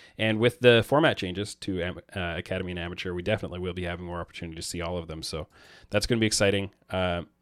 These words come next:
looking forward to kinda watching all that next year and having a closer eye on it. So now we're gonna go for a quick change of pace,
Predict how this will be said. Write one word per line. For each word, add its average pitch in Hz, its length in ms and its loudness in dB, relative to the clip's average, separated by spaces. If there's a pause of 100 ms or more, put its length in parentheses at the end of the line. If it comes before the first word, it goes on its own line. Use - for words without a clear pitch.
(120)
looking 101 240 -2
forward 92 340 0
to 90 260 -6
kinda 87 340 -8 (320)
watching 113 300 0
all 98 160 2
that 90 180 -2
next 90 260 -8
year 92 120 -6
and 87 80 -6
having 87 240 -8
a 85 80 -10
closer - 280 -8
eye 87 160 -6
on 82 200 -8
it. - 120 -18 (600)
So - 160 -2
now 180 180 6
we're 214 120 0
gonna 139 280 6 (220)
go 117 180 4
for 107 220 2
a 101 40 0
quick - 260 -4
change 104 260 0
of 95 80 -8
pace, 87 400 -2